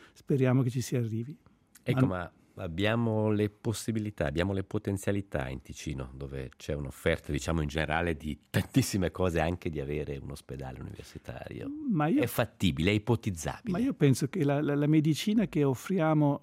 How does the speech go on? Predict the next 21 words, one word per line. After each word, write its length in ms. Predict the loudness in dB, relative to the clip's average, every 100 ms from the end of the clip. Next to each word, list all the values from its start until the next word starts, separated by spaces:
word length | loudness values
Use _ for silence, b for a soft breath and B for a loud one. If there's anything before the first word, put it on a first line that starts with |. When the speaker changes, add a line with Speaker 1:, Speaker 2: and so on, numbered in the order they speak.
| -4
Speaker 1:
eh, 540 | -2 0 0 -2 -2
in, 240 | -2 0
eh, 640 | 0 -2 -6 -6 -8 -10 -10
in 440 | -8 -8 -6 -4 -4
Ticino 540 | -4 -4 -2 0 0
è, 220 | -2 -6
è 160 | -4 -4
di, 400 | -4 -4 -6 -8
è 100 | -6
di 140 | -4
alta 320 | -2 -2 -4 -6
qualità, 640 | -6 -6 -8 -14 -18 -12
eh, 920 | -8 -6 -6 -6 -10 -10 -12 -12 -10 -8
è 40 |
di 140 | -4
alto 240 | -2 -2 0
livello, 560 | 0 0 0 0 -2 -4 B B B
per 220 | 0 0
cui, 340 | 2 2 4 4
eh, 360 | 0 -2 -2 -4 _
può, 260 | 2 4 4